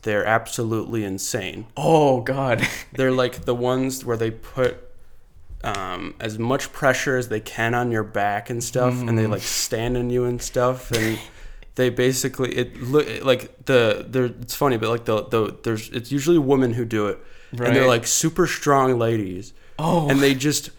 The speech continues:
Speaker 1: like, they, they'll, like, hold up fully grown men and then, like, whack 'em and, like, hurt.
Speaker 2: <laughs>
Speaker 1: It, it's, like, basically torture.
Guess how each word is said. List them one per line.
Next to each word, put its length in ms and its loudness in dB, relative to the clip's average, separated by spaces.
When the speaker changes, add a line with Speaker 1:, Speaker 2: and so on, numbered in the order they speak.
Speaker 1:
like, 360 0
they, 160 2
they'll, 180 2
like, 220 4
hold 340 0
up 200 2
fully 340 0
grown 400 2
men 220 2
and 120 2
then, 120 0
like, 160 0
whack 440 0
'em 200 2
and, 100 0
like, 160 4
hurt. 320 4
Speaker 2:
<laughs> 80 -6
Speaker 1:
It, 260 -2
it's, 200 0
like, 240 6
basically 760 4
torture. 720 0